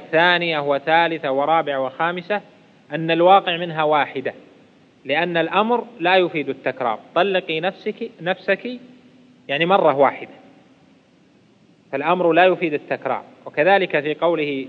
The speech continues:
تعالى: "يا أيها الذين آمنوا صلوا عليه وسلموا تسليما"، الأمر بالصلاة على النبي صلى الله عليه وسلم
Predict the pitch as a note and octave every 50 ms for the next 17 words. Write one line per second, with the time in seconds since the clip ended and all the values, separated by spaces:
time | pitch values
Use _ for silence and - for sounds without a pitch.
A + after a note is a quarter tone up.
0 | - - C3+ B2+ D3+ F3 F3+ F#3 G3 G3 F#3+ - - - - _ _ _ _ _
1 | _ _ _ _ _ _ _ _ _ _ _ _ _ _ _ _ _ _ _ -
2 | C#3+ D#3+ F3+ G3 F#3 F#3 F#3 F3+ F3 E3 D#3 E3 D#3+ D#3+ D#3 D3+ D#3+ D#3+ D#3 D3+
3 | D3 D#3 E3 D#3+ D#3+ D#3 D3 C#3+ C#3 - - - F3 F#3+ A3 G#3+ G#3 G3 F3+ D#3+
4 | C#3+ C#3+ D3+ D3 D3 D3 C3+ C3 C#3 C3 C3 C3 B2+ - C3+ C3+ B2+ B2+ B2+ B2
5 | A#2+ - B2 A#2 - - C3+ C3+ C3 C#3 E3 F#3+ - - - - - - - _
6 | _ - C#3 D3 E3+ F3+ E3+ D#3+ C#3+ - B2+ - - D#3 D3+ D#3+ D#3 D3+ D3 C#3
7 | C#3 C#3+ C#3+ C#3+ C#3+ D3 D3 D3 C3 - - C3 B2+ C3 C3 C#3 C3 C3+ C3+ C3+
8 | C3+ C3 B2+ C3 C3 B2+ E3+ F3 F3+ G3 G#3 A3 G#3+